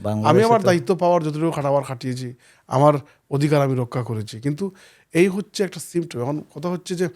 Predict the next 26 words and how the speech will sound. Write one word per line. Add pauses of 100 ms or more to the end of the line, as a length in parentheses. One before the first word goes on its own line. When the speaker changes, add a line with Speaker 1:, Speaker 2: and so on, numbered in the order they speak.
(640)
Speaker 2:
আমার
মতো
একজন
পরিচিত
ব্যক্তির
যদি
এই
অবস্থা
হয়, (840)
তাহলে
আপনার
সাধারণ
একজন
প্রবাসীর
জায়গা
জমি
এভাবে
দখল
হলে
কি
Speaker 1:
খুবই
Speaker 2:
করতে
পারে?
Speaker 1:
স্বাভাবিক
বিষয়
সেগুলো,